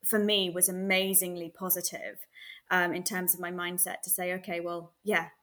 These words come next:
okay, we can, we can do this. I will get better from this. It's just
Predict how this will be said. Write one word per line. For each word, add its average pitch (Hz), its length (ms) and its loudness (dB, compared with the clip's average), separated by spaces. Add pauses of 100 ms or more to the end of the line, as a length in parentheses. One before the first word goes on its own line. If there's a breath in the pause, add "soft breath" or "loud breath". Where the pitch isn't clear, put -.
(400)
okay, - 320 -10
we 180 80 -6
can, 180 240 -8
we 185 80 -6
can 196 160 -8
do 175 100 -4
this. 175 160 -2
I 175 60 -4
will 208 180 4
get 214 160 2
better - 220 -8
from 175 140 -10
this. 180 140 -6
It's - 120 -6
just 196 180 0